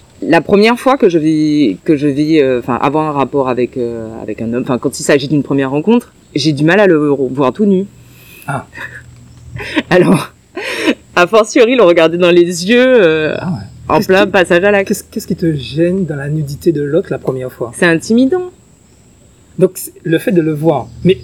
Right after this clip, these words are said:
Speaker 2: que toi, tu te montres nu devant lui, là, ça te gêne pas ?
Speaker 1: Non, ça me gêne pas. Après, je vais pas me pavaner non plus, mais,
Speaker 2: <laughs>
Speaker 1: mais je parle de la, je parle vraiment de la première
Speaker 2: Bien sûr,
Speaker 1: fois,
Speaker 2: bien
Speaker 1: hein,
Speaker 2: sûr.
Speaker 1: de, de, ouais, les, les premières semaines, en fait, euh, de, de, de rencontres, euh, de découvertes.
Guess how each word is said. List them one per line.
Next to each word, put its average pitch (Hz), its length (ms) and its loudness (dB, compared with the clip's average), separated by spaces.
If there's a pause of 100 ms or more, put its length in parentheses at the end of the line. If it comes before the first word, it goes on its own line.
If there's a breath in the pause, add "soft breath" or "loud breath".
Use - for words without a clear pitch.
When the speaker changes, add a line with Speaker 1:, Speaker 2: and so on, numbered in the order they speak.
(180)
Speaker 2:
que 214 80 0
toi, 190 340 0
tu - 120 -16
te 160 100 -4
montres 147 240 -4
nu 175 220 2
devant 143 240 -2
lui, 180 320 -2
là, 160 200 -2
ça 147 200 -8
te - 100 -8
gêne 147 180 -4
pas ? 107 140 -8
Speaker 1:
Non, 339 240 4
ça 208 160 2
me 196 100 4
gêne 262 200 2
pas. 339 180 2
Après, 196 300 2
je 190 80 2
vais 170 100 6
pas 156 140 2
me 175 120 2
pavaner 226 420 4
non 294 120 2
plus, 302 320 2
mais, 170 380 2
Speaker 2:
<laughs> - 60 -2
Speaker 1:
mais 233 140 6
je 240 120 4
parle 190 360 2
de 180 80 4
la, 160 440 4
je 151 100 -6
parle 175 220 0
vraiment 190 260 2
de 247 80 4
la 156 120 4
première 214 340 2
Speaker 2:
Bien 247 40 2
sûr, 269 200 -10
Speaker 1:
fois, - 100 6
Speaker 2:
bien 269 80 4
Speaker 1:
hein, 269 60 2
Speaker 2:
sûr. 226 80 4
Speaker 1:
de, 147 480 4
de, 139 420 -2
ouais, 170 360 4
les, 135 160 -2
les 143 120 0
premières 165 420 0
semaines, 185 380 2
en 160 120 -2
fait, 156 280 -2
euh, 131 460 0
de, 135 160 -2
de, 135 260 0
de 143 100 0
rencontres, 165 600 -2
euh, 131 220 2
de 131 120 -2
découvertes. 170 600 0